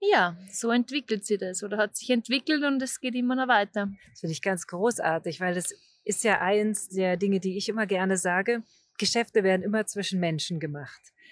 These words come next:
Speaker 2: Egal in welchen Strukturen, ob es ein Großkonzern ist oder ein Einzelunternehmer.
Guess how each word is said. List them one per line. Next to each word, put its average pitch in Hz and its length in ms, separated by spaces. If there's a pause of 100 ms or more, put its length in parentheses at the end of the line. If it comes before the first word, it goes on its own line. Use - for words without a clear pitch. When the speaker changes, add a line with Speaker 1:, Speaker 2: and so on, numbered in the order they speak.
(120)
Speaker 2:
Egal 202 520
in 196 220
welchen 185 600
Strukturen, 247 600
ob 202 160
es - 100
ein 190 160
Großkonzern 196 720
ist 185 260
oder 185 160
ein 160 60
Einzelunternehmer. 180 960